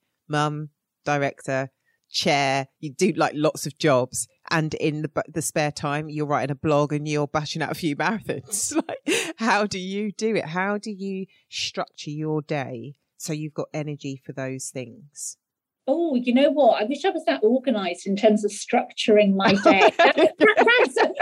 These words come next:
Speaker 2: that sounds great, actually. I need some tips from a project manager, Tara.
Speaker 1: Did, did you just don't? You just wake up and you just,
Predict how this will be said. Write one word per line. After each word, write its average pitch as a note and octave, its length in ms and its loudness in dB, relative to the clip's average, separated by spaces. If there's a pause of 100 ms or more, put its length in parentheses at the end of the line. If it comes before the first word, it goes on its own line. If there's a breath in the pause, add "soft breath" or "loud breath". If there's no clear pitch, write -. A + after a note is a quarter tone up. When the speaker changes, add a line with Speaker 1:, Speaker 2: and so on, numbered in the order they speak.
Speaker 2:
that B4 200 2
sounds C#4+ 320 4
great, E4 280 6
actually. B3+ 260 0
I B3+ 80 4
need G4+ 220 4
some G4+ 180 2
tips - 280 -4
from C4 120 -2
a A#3+ 80 2
project C4+ 380 2
manager, D#4+ 500 0
Tara. G#3+ 520 4 (1500 loud breath)
Speaker 1:
Did, A3+ 180 -16
did A3 200 -16
you G#3+ 160 -8
just B3+ 180 -6
don't? B3 260 2
You A#3+ 80 -8
just B3 220 -6
wake A3 240 2
up C4+ 100 0 (100)
and C4+ 120 -4
you - 40 -12
just, A#3 240 -4